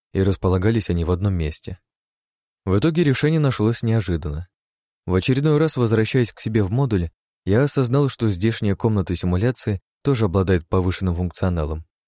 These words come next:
то есть тренироваться всей командой мы можем и у меня. Раньше я не придавал этому значения.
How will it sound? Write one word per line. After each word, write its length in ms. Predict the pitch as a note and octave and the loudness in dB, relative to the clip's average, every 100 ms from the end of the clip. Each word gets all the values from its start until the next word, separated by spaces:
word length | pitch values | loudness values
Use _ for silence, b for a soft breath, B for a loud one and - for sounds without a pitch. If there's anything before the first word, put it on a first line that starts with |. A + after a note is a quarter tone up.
| _ - | _ -2
то 80 | G2 | 0
есть 140 | F#2 | 0
тренироваться 600 | F2+ F#2+ F2+ E2+ G#2+ - | 0 0 2 2 0 0
всей 200 | B2 A#2 | 0 -2
командой 420 | - F#2 G#2 A2 | 0 0 0 0
мы 140 | A#2 F#2 | 0 2
можем 340 | E2+ F#2 G2 | 0 0 0
и 40 | F#2 | 0
у 60 | |
меня. 360 | F#2+ G2 E2+ D2+ _ _ _ _ _ _ _ | 0 0 -2 -6 _ _ _ _ _ _ _
Раньше 460 | F2 F2+ C3 D#3 D3+ | -2 2 2 2 2
я 120 | D3 | 2
не 100 | D3 | 2
придавал 460 | D3+ D3 C#3 G#2+ F2 | 0 2 2 2 0
этому 280 | E2+ E2+ | 0 -2
значения. 580 | E2+ F2+ - E2+ D#2 E2 | 0 -2 -2 -4 -4 -8